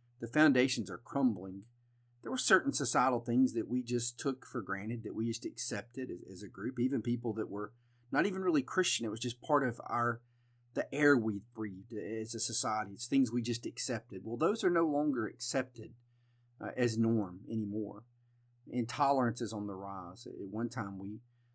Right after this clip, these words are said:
believed tolerance was a good thing. You could have a healthy di-,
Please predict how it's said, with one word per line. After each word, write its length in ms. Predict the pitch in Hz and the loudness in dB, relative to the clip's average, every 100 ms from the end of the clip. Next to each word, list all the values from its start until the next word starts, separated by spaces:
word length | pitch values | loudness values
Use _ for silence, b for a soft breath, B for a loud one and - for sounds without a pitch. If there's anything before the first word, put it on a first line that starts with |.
| _ | _
believed 320 | 101 104 107 - | -10 -6 -6 -8
tolerance 400 | 101 123 117 120 | -6 -2 -2 -4
was 140 | 113 | -4
a 60 | 113 | 0
good 260 | 131 127 | 0 0
thing. 220 | 92 90 95 - - - | -6 -10 -12 -14 -20 -14
You 140 | 107 | -12
could 220 | - 107 101 | -6 -6 -2
have 180 | 117 110 | -4 0
a 60 | |
healthy 340 | 135 139 147 131 | 2 0 0 2
di-, 220 | 131 | 2